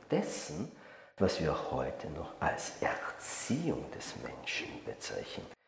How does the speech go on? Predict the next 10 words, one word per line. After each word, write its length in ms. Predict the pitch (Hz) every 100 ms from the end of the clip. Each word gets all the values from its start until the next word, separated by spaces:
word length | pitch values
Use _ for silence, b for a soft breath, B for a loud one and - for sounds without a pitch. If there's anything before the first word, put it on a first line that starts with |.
| _ -
Denn 140 | 101 85
es 220 | 82 -
ging 320 | 127 202 175
letztlich 480 | 92 101 - 147 -
in 180 | 85 80
dieser 420 | 117 123 - 107
Epoche 560 | 135 - 78 - - 62
um 280 | 82 101
nichts 480 | 180 - - - -
anderes, 580 | 165 - - - -